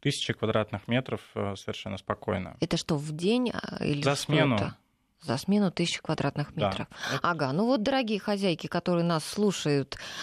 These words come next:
Speaker 2: а, представьте, сколько квадратных метров в вашей квартире <laughs> и сколько приходится уборщице за смену помыть. Иногда, э, нам кажется, что уже просто мы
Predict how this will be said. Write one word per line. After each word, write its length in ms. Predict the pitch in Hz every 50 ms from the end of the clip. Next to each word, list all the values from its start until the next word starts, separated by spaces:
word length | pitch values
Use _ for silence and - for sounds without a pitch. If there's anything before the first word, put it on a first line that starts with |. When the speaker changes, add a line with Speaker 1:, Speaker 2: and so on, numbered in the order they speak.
| - -
Speaker 2:
а, 380 | - - 156 156 151 151 151 160
представьте, 720 | 160 - 190 226 220 - - - 226 190 - - - 175
сколько 580 | 175 - - 202 196 190 - - 180 175 170 156
квадратных 560 | - 180 180 170 175 170 - 180 180 - -
метров 420 | 185 170 160 - - 151 - -
в 200 | 160 160 160 156
вашей 340 | 170 214 269 277 - 240 202
квартире 800 | 196 - 175 180 175 175 - - - 190 180 175 160 165 175 165
<laughs> 40 | -
и 80 | 170 156
сколько 540 | - - - - 190 196 190 - 185 180 - - - - - - 220
приходится 600 | - 202 202 - - 190 175 170 165 - - 196
уборщице 760 | - - 190 196 180 175 202 202 185 160 - 170 - - - 160
за 180 | 147 160 165 165
смену 460 | - - 196 190 180 165 156 156 147
помыть. 560 | - - 165 165 175 196 247 269 254 - -
Иногда, 1200 | 185 170 151 147 165 160 185 202 214 214 202 170 165 156 156 160 156 156 151 127 - - - 123
э, 40 | 127
нам 180 | 143 170 160 165
кажется, 400 | - - 190 196 190 - - -
что 180 | - - 175
уже 320 | 165 170 170 160 - 170 170
просто 460 | 170 - 165 165 160 - - 175 170
мы 300 | 170 170 175 175 165 -